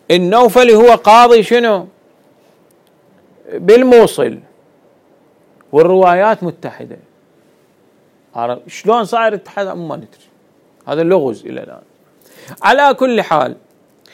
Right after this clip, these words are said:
لكن أقول، هذه الرواية وأمثالها كثير. أنا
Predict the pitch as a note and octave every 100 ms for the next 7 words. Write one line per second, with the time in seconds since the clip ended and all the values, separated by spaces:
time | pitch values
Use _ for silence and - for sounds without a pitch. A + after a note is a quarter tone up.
0 | - _ E3 B3 C4+ C4+ G#3+ F#3+ E3+ C#3+
1 | A#2+ _ _ _ _ _ _ _ _ _
2 | _ _ - - G3+ D4+ D4+ C4+ B3+ G#3
3 | F#3+ E3 D3 C3 B2 - _ _ - E3+
4 | G#3 G3 F3 G#3+ B3 A#3+ G3+ A#3 A3 D3+
5 | B2+ D3+ C3+ A#2 _ _ _ E3 E3 E3+